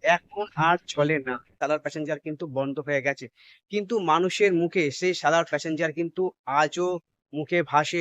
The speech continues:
এবং আজও কিন্তু সেই ট্রেনকে মনে করেই সেই তার পরিবর্তে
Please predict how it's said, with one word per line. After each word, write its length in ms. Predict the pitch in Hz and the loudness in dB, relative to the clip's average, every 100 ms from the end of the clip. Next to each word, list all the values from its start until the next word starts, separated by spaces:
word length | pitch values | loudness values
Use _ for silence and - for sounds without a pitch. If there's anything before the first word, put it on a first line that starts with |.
| 160 | 0
এবং 140 | 175 170 - 143 | 0 -2 -2 -2
আজও 180 | 160 170 | 0 -2
কিন্তু 220 | 170 156 170 - | -4 -2 -6 -4
সেই 160 | 170 170 | -4 -2
ট্রেনকে 300 | 175 165 175 160 | -2 -2 -2 -2
মনে 140 | 160 160 | -2 -2
করেই 200 | 180 190 180 _ _ - | 0 0 -2 _ _ -18
সেই 340 | - 175 180 170 - _ _ - | -2 4 4 2 -4 _ _ 4
তার 160 | 156 175 165 | 6 6 2
পরিবর্তে 380 | 170 156 165 | -2 -2 -4